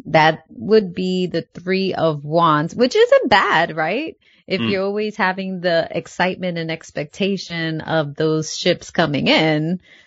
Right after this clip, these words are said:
Speaker 1: then
Speaker 2: Mm.
Speaker 1: it kinda leaves you wanting for the person.
Speaker 2: Mm.
Speaker 1: So do you feel like your reading is pretty accurate?
Speaker 2: I feel it is. It's pretty, pretty much back on. So very impressed.
Speaker 1: <laughs> Have you ever had a tarot reading before?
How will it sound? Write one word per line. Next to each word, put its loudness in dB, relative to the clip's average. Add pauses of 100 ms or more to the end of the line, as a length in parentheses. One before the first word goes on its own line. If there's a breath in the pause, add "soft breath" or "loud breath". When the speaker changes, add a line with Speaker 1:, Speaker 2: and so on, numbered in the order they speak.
(320 soft breath)
Speaker 1:
then 4
Speaker 2:
Mm. 2
Speaker 1:
it -2
kinda 2
leaves -4
you 2
wanting -4 (320)
for 6
the -2
person. -2 (500)
Speaker 2:
Mm. -12 (1040)
Speaker 1:
So 8
do 2
you 4
feel 2
like 2
your 0
reading -2
is -4
pretty 0
accurate? -2 (600)
Speaker 2:
I 0
feel -2
it -4
is. -6
It's -16
pretty, -10
pretty -4
much -6
back -4
on. -8
So -8 (160)
very 0
impressed. -10 (200)
Speaker 1:
<laughs> -4
Have 4
you 4
ever 2
had 4
a -2
tarot -2
reading -6
before? -4